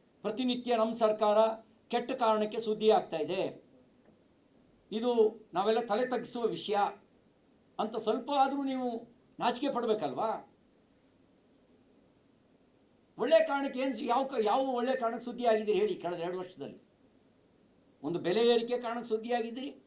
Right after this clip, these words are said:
ಇನ್ನೊಂದು ಭ್ರಷ್ಟಾಚಾರದ ಕಾರಣಕ್ಕೆ ಸುದ್ದಿ ಆಗಿದ್ದೀರಿ, ಇಲ್ಲ ಹತ್ಯೆ ಆತ್ಮಹತ್ಯೆ ಕಾರಣಕ್ಕೆ ಸುದ್ದಿ ಆಗಿದ್ದೀರಿ. ಒಳ್ಳೆ ಕಾರಣಕ್ಕೆ ನಿಮ್ಮ ಸರ್ಕಾರ ಯಾವ ಸುದ್ದಿ ಮಾಡಿದೆ ಹೇಳಿ? ಇಂಥ ಒಂದು ಒಳ್ಳೆ ಕಾರಣಕ್ಕೆ ಇಡೀ ಕರ್ನಾಟಕ ರಾಜ್ಯದ ಜನ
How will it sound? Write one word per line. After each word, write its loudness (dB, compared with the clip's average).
ಇನ್ನೊಂದು -2
ಭ್ರಷ್ಟಾಚಾರದ 0
ಕಾರಣಕ್ಕೆ -6
ಸುದ್ದಿ -8
ಆಗಿದ್ದೀರಿ, -6
ಇಲ್ಲ -4
ಹತ್ಯೆ 0
ಆತ್ಮಹತ್ಯೆ 4
ಕಾರಣಕ್ಕೆ -4
ಸುದ್ದಿ 0
ಆಗಿದ್ದೀರಿ. -6
ಒಳ್ಳೆ 8
ಕಾರಣಕ್ಕೆ 0
ನಿಮ್ಮ -4
ಸರ್ಕಾರ 0
ಯಾವ 4
ಸುದ್ದಿ -6
ಮಾಡಿದೆ -2
ಹೇಳಿ? -2
ಇಂಥ -2
ಒಂದು 0
ಒಳ್ಳೆ 0
ಕಾರಣಕ್ಕೆ -8
ಇಡೀ -4
ಕರ್ನಾಟಕ 0
ರಾಜ್ಯದ -2
ಜನ 0